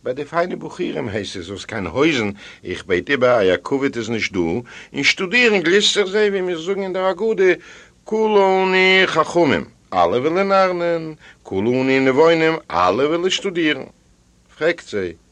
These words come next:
וואו שטודירן, ווער שטודירן? זאלן אזוי ציגן, וויסן, אין פרעמדע גערטנער שפרינגען. אלזא ביי זיך האקל לאזט מען זיי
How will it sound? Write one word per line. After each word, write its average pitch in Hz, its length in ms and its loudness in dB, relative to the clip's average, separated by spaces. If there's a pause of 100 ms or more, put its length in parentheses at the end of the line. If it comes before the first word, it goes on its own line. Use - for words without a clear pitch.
(140)
וואו 95 200 -8
שטודירן, 147 720 -12 (280)
ווער 107 260 -2
שטודירן? 160 720 -10 (600)
זאלן 101 160 -10
אזוי 104 320 -10
ציגן, 139 720 -8
וויסן, 139 360 -4
אין 156 200 0
פרעמדע 139 400 -2
גערטנער 143 520 0
שפרינגען. 65 760 -6
אלזא 80 160 -20
ביי 101 100 -16
זיך - 180 -18
האקל 151 220 -6
לאזט 120 340 -2
מען 110 140 -4
זיי 101 340 -6